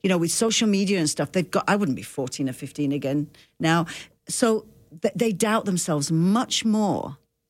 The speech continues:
than they did twenty, thirty years ago, I'm, I, I'm sure about. So how do you get over that? You get over that with support. And I love to say, especially for women, you might like this one, but I like to say women are their own wonder bras. So they're kind of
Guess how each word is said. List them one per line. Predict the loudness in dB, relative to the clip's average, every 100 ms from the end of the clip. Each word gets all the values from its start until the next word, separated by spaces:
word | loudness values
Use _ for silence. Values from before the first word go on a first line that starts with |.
| _ _ _
than | 0
they | 2 2
did | 0 -2 -8 -6
twenty, | -2 0
thirty | 0 -2 -2
years | -2 -4 -4
ago, | -4 -2
I'm, | 0 -2 -2
I, | -8 _ _
I'm | -2
sure | -2 0 0
about. | 0
So | 0
how | 0 0
do | 0
you |
get | 0 2
over | 0 0
that? | 0 0 0 -4 -20 -16 -8
You | -2
get | 0
over | 0 0 0
that | 2 2 0 -6 -16 _ _ _ _ _
with | -2 -2
support. | -2 -6 -8 -2 -2 -2 -2
And | 0
I |
love | 2 0 -2
to | -6
say, | -2 -2
especially | -2 -4 -4
for | -4
women, | -2 0 0 -2 -8 -14 _ _ _ _ _ _ -20 -4
you | 0
might | 0 -2
like | -6 -10
this | -12 -8
one, | -8 -10 -20 -8 -2
but | -2 -4 0
I | 2
like | 2 0
to |
say | 0 0
women | 2 2 0
are | 0
their | 0
own | 2 2
wonder | 2 0 -2
bras. | -4 -6 -8 -10 -12 -10
So | -2 0
they're | 2 0
kind | 0
of | -2